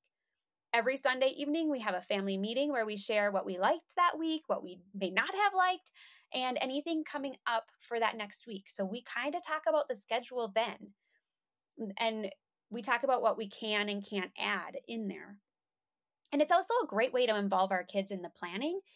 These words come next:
but not allow them to dictate our schedule. So you're gonna have to come up with a way that works for you. Maybe you just evaluate every week how it went.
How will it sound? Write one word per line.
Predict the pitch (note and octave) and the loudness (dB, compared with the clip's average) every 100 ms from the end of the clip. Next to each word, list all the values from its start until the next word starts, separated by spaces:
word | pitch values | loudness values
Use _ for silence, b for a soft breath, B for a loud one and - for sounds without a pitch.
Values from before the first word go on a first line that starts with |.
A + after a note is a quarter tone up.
| b b - | b b 4
but | A#3+ G#3+ A3+ | 6 6 0
not | A3+ A#3 A3+ | 0 2 2
allow | A3 G3+ G3+ | 4 4 4
them | G3 G3 | 2 0
to | G3 - - | -6 -8 -6
dictate | G#3+ G3+ - E3 - | -6 -6 -12 -10 -6
our | F3+ | -6
schedule. | F3 E3+ E3 - - G3+ _ _ _ _ _ _ _ _ _ _ _ _ _ - | -6 -6 -6 -8 -12 -12 _ _ _ _ _ _ _ _ _ _ _ _ _ -6
So | - | 0
you're | D#4 F#4 | 2 2
gonna | G#4 | 2
have | F4+ | 0
to | E4 | 0
come | C4+ | 0
up | A3+ G#3+ | 0 0
with | G#3 | 0
a | |
way | G3 F#3+ | 0 0
that | F#3+ - | -2 -2
works | F#3 - | -6 -6
for | - | -8
you. | F3+ E3 D#3+ - - b b b b | -10 -8 -10 -10 -16 b b b b
Maybe | A#3 A#3 | -2 0
you | B3+ C4+ | 0 0
just | C#4 - | 0 0
evaluate | C#4 G3 G#3+ C4+ A#3+ G3+ | 2 2 2 2 0 0
every | G3 G3 F#3+ | -2 -2 -4
week | E3+ E3 - - | -6 -10 -12 -4
how | F#3 F#3 | 0 2
it | G3 | 2
went. | G#3 - - | -2 -8 -12